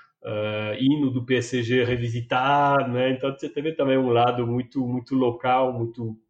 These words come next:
criativo, e deu uma repercussão até nas mídias, depois com um bom trabalho de P R, grande alcance. Eu acho que foi o primeiro clube europeu a tentar fazer isso, eh, durante o, o carnaval, então foi,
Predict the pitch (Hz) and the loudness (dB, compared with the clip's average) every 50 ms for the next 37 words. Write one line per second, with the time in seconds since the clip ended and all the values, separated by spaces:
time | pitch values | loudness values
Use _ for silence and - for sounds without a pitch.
0 | _ _ - 127 127 127 123 117 120 - - 131 127 139 151 175 175 175 170 - | _ _ -2 0 2 4 4 2 0 -2 -2 0 0 2 2 0 -2 -2 -6 -12
1 | - - - - _ - 117 117 113 117 120 127 123 123 120 120 120 117 123 117 | -20 -20 -20 -20 _ -6 -4 -2 0 2 2 2 4 2 2 0 0 -2 -2 -4
2 | - - - 120 117 - 139 135 123 110 - 117 113 120 135 139 131 117 110 113 | -6 -4 -4 -4 0 2 4 4 4 2 0 0 2 4 4 2 2 -2 -6 -6
3 | 110 110 - 120 123 120 - - 120 117 113 117 113 110 113 120 117 110 113 110 | -6 -6 -4 -6 -6 -6 -6 -8 -6 -4 -2 -2 -2 -2 -2 -2 0 0 2 0
4 | 110 107 107 107 - - 117 110 110 107 110 120 123 120 - - - - _ - | 0 0 -4 -8 -10 -8 -4 -2 0 0 2 0 0 -4 -6 -14 -20 -20 _ -14
5 | - 113 113 117 120 113 117 113 110 - - 127 120 117 117 - 123 120 123 120 | -4 -2 0 2 2 2 2 2 0 0 -2 0 0 0 0 -2 -2 -2 -2 -2
6 | - - - - 139 135 135 - 131 135 143 143 143 139 139 - - 127 127 123 | -4 -6 -6 0 0 0 0 2 0 2 4 4 4 2 -2 -4 -4 -6 -2 0
7 | 127 123 120 117 117 - 120 117 123 123 120 117 - - 135 127 120 117 - 143 | 2 2 2 0 -2 -2 -2 0 2 2 0 0 -2 -2 -2 -2 -2 -2 -2 -2
8 | 135 135 - - 123 113 107 117 113 113 113 131 135 - - - - - _ - | -2 -2 -4 -4 -4 -4 -4 -4 -6 -4 -4 -4 -4 -6 -8 -16 -20 -20 _ -20
9 | - - - - _ - 113 110 110 110 107 107 110 110 107 107 110 110 110 110 | -20 -20 -20 -20 _ -8 -2 -2 0 0 -2 -4 -4 -2 -2 0 0 0 -4 -4
10 | - 117 113 113 113 113 113 - - - 123 123 127 127 127 139 143 165 165 - | -8 -8 -8 -6 -6 -8 -10 -10 -8 -4 -2 0 0 2 2 2 2 0 0 -4
11 | - 143 139 - - 147 143 139 | -6 -8 -8 -6 -4 -4 -4 -4